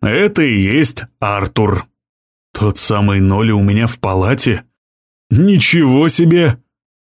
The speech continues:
Этого кумира многих он сразу вспомнил. "Здравствуйте, Артур. Наконец-то увиделись. Давно мечтал". "Сон, что ли?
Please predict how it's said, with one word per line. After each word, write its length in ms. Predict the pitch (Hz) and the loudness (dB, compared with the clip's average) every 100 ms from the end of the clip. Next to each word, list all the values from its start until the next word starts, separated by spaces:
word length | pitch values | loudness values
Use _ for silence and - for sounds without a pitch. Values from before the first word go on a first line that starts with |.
| _ | _
Этого 480 | - 147 139 131 127 | -4 -2 0 0 0
кумира 460 | 123 131 135 131 123 | 0 2 2 2 2
многих 480 | 131 147 131 120 131 | 2 2 2 0 0
он 140 | 123 | 0
сразу 480 | - 143 143 110 104 | 0 2 2 2 0
вспомнил. 840 | - - 107 98 92 92 90 - _ _ _ _ _ _ | -2 -4 -4 -2 0 0 -2 -6 _ _ _ _ _ _
"Здравствуйте, 1000 | 104 98 101 135 165 185 - 202 190 196 | -4 -2 0 0 0 0 -2 -2 0 0
Артур. 500 | 175 110 - - - - - - _ - | 0 -2 -4 -6 -8 -8 -10 -14 _ -4
Наконец-то 800 | 107 117 139 165 147 139 - 165 | -2 -2 -2 0 0 -2 0 2
увиделись. 880 | 165 151 127 117 131 120 - - - _ _ - | 2 2 2 2 2 0 -2 -6 -10 _ _ -6
Давно 640 | 104 110 147 160 170 143 | -2 0 0 2 2 2
мечтал". 680 | 143 160 - - 110 87 - _ _ _ _ _ _ _ | 2 0 -2 -4 -4 -4 -8 _ _ _ _ _ _ _
"Сон, 440 | - - 107 104 110 | -10 -6 -2 0 0
что 400 | - - 110 104 | -2 -2 0 0
ли? 200 | 95 | 0